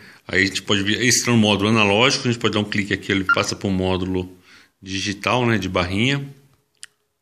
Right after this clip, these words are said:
O celular aqui que não ajuda. Espera um pouquinho, ó, como tô. Olha lá, tá vendo, ó? Então um tá com a barrinha cheia e outro meia barrinha. Então dá pra gente determinar qual que é a melhor operadora aqui, né? Não precisa nem ser muito esperto aqui pra gente verificar aqui, ó.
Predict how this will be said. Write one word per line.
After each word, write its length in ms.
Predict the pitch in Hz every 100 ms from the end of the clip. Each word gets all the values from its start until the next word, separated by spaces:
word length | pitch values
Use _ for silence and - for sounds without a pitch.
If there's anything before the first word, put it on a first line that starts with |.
| _ _ _ _ _ _ _ _ _ _ _
O 40 | -
celular 460 | - 101 95 95
aqui 160 | 95 104
que 120 | 107
não 100 | 127
ajuda. 260 | 120 - - - -
Espera 240 | - 107
um 60 | -
pouquinho, 320 | 98 - 101
ó, 320 | 95 95 98
como 260 | - 98 98
tô. 240 | - - - _ _ _ - - _ -
Olha 120 | 90
lá, 60 | 76
tá 180 | -
vendo, 260 | 87 98 92
ó? 100 | 78 - - _ _ _ _ _
Então 300 | 101 87 98
um 180 | 110 117
tá 240 | 117 113 107
com 100 | 107
a 40 |
barrinha 440 | 98 92 98 95 90
cheia 500 | - 123 147 151 147
e 80 | 120
outro 220 | 117 120
meia 180 | 120 120
barrinha. 420 | 120 104 85 80 - - -
Então 120 | - 98
dá 100 | 113
pra 140 | 120
gente 120 | 113
determinar 500 | 120 117 110 113 117
qual 200 | 123 131
que 80 | 131
é 20 |
a 40 | 131
melhor 280 | 123 120
operadora 580 | 123 123 127 120 117 117
aqui, 220 | 117 -
né? 120 | 90 95
Não 80 |
precisa 160 | 95 104
nem 100 | 110
ser 200 | 110 113
muito 280 | 110 107 107
esperto 480 | - 98 95 90 95
aqui 160 | -
pra 140 | - 113
gente 180 | 113
verificar 600 | 107 110 107 107 - 101 101
aqui, 260 | - -
ó. 60 | -